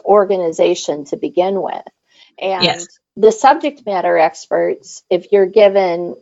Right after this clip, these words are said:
Speaker 1: you know, representatives that only have the management goals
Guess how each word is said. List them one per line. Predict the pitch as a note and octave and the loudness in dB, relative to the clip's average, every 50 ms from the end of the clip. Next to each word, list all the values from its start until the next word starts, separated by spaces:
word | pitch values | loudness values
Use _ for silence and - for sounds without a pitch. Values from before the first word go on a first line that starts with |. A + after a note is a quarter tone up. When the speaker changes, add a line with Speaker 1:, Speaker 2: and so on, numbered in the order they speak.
| _ _ - | _ _ -2
Speaker 1:
you | G#3+ G#3 G3+ | 0 2 2
know, | G3 F3 F3 F3 | 2 2 0 2
representatives | E3 G3 G3 F#3+ - F#3 E3+ - A3 A#3+ D#4 F#4 F#3 F3+ F3+ F3+ F3 F3 - - - - - | 4 4 2 2 2 -2 0 0 2 2 2 2 4 4 6 4 4 2 -2 -10 -16 -10 -2
that | G#3 G3+ G#3+ G3 F#3 - | 2 4 4 4 4 4
only | - G#3+ A#3 A3+ A3 G#3+ G3+ | 2 0 2 2 0 -2 -2
have | G3 - G#3+ F#3 F#3 F3+ F3 F3+ | 0 2 4 4 4 2 2 -2
the | F#3 | -2
management | E3+ F3 F3+ F3+ F#3 G3+ G#3+ A3+ A3 A3 - G#3 F3+ - - - | 0 0 -2 0 0 0 -2 -2 -4 -4 -4 -4 -4 -4 -4 0
goals | - F#3 F3+ F3+ F3+ F3 E3+ - | 4 4 6 6 4 2 -2 -8